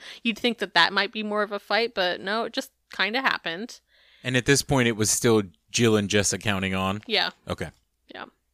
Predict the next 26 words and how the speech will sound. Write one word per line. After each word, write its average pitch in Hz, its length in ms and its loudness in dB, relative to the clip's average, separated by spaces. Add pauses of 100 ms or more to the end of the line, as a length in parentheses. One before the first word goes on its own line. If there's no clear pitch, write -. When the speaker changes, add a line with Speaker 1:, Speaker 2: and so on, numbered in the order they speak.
(720)
Speaker 1:
So 294 380 8
the 262 140 2
real 330 240 4
problem 208 720 2 (1200)
was 226 200 0
that 202 340 4
neither 190 720 2 (380)
Chad 202 320 4
or 226 160 4
Jim 220 220 0
Bob 185 360 2 (560)
would 226 120 0
still 220 260 2
send 202 280 0
them 185 160 -2
their 175 100 -2
full 196 180 -4
contract 165 580 -2
with 170 120 -8
T - 140 -4
L 113 120 -6
C. - 340 -10 (1160)
They 233 120 6
still 233 420 2
only 214 280 -2
have 180 520 0